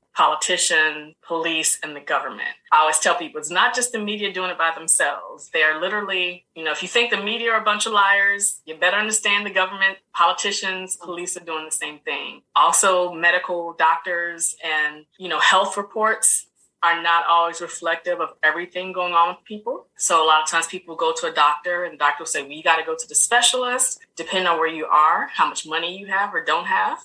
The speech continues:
insurance, you're not gonna have access to that medical specialist. So if you die, even if you end up in the hospital, right, you're not gonna have that health data, and we're less likely to pass down health reports from generation to generation.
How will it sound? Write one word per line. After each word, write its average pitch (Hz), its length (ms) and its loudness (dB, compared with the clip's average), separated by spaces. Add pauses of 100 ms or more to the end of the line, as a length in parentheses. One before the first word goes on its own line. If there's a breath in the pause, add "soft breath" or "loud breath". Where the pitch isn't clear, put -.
insurance, 175 760 0
you're 147 160 -10
not 151 180 2
gonna 202 140 2
have 208 160 0
access 208 380 2
to - 120 -6
that 143 140 -8
medical 139 260 -12
specialist. - 800 -2
So 147 220 2
if 143 160 -6
you 156 100 -14
die, 165 720 4 (160)
even 339 180 -2
if - 80 -2
you 269 120 4
end 285 80 2
up 269 80 -4
in 247 80 0
the 233 80 -2
hospital, 226 420 0
right, 170 380 -6 (760)
you're 190 140 -4
not 180 300 0
gonna 175 160 0
have 170 340 2
that 151 440 2
health 254 420 0
data, 147 400 -6 (240)
and 160 320 0
we're 160 120 -2
less 156 360 0
likely 160 320 0
to - 80 -16
pass 160 340 2
down 147 260 2
health 170 380 0
reports 160 500 -2
from 160 140 -10
generation 156 540 -4
to - 20 -14
generation. 151 760 -4